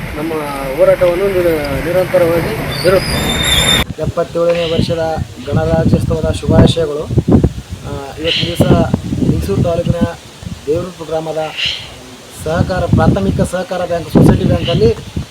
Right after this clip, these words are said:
Speaker 2: ಇವತ್ತಿನ ದಿವಸ, ದಿವಸ ಧ್ವಜಾರೋಹಣವನ್ನು ಮಾಡಿರುವುದಿಲ್ಲ.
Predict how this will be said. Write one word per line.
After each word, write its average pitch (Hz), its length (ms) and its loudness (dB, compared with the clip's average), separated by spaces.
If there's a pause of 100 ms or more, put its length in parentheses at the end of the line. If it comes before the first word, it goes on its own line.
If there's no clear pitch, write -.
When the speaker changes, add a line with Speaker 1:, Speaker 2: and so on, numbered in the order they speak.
(140)
Speaker 2:
ಇವತ್ತಿನ 175 300 -6
ದಿವಸ, 185 180 -6
ದಿವಸ - 440 4 (380)
ಧ್ವಜಾರೋಹಣವನ್ನು 190 920 4 (260)
ಮಾಡಿರುವುದಿಲ್ಲ. 175 480 -2